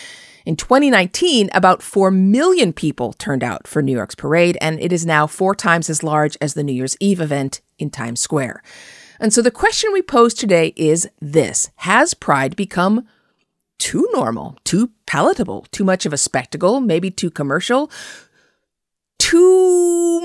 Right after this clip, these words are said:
much of everything to accomplish anything substantive?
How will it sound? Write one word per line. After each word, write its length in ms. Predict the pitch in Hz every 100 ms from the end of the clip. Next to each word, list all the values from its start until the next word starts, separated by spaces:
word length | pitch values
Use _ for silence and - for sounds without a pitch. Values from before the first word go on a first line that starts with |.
| 339
much 260 | 349 359
of 100 | 339
everything 760 | 311 403 415 - 160 143 185 214
to 200 | - 262
accomplish 640 | 254 - 254 226 - 254 -
anything 520 | 165 165 - 151 180
substantive? 840 | - - 214 - 370 320 151 -